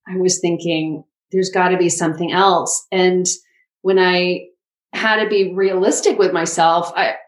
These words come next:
I was like, "Well, what am I supposed to do? Start over at the bottom somewhere?" I felt like I was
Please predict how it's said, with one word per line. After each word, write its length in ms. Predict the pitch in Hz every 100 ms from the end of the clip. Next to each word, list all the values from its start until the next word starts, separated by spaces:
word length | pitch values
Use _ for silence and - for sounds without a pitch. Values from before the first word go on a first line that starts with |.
| -
I 140 | 196
was 240 | 190 190 -
like, 220 | 185 190
"Well, 120 | 202
what 140 | 208
am 100 | 226
I 60 | 233
supposed 280 | 208 190 185
to 140 | 180
do? 80 | 277
Start 320 | 277 - 160
over 560 | 151 156 226 349 392 - _ _ -
at 160 | 202 202
the 120 | 185
bottom 420 | 147 139 180 233
somewhere?" 680 | 262 302 294 302 320 339 359 - _ -
I 140 | 202
felt 420 | 202 - 254 262
like 160 | 220 208
I 140 | 190
was 360 | 185 185 185